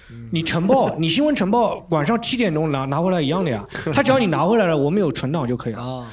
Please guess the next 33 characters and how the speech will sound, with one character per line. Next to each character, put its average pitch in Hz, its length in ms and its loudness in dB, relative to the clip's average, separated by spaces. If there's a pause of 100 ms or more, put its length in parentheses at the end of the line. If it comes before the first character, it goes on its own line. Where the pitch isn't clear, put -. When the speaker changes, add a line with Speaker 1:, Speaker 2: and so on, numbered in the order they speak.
(120)
Speaker 2:
有 147 100 2
个 175 60 2
存 170 180 0
档 160 140 0
证 233 120 0
明 180 160 2
我 160 60 0
们 151 100 -2
买 156 200 -2
这 127 80 0
个 139 40 -2
报 147 140 0
纸 117 140 -6
了。 104 120 -16 (480)
就 294 140 0
买， 151 300 2 (120)
如 151 140 0
果 220 80 2
没 208 160 2
买， 180 220 0
其 151 160 -4
实 165 80 -2
一 185 80 -4
份 175 240 -2
报 180 120 0
纸 139 120 -4
也 123 100 0
就 135 80 -2
一 147 100 -2
块 175 180 -2
两 131 120 -2
毛 127 160 -4
钱， 135 320 -8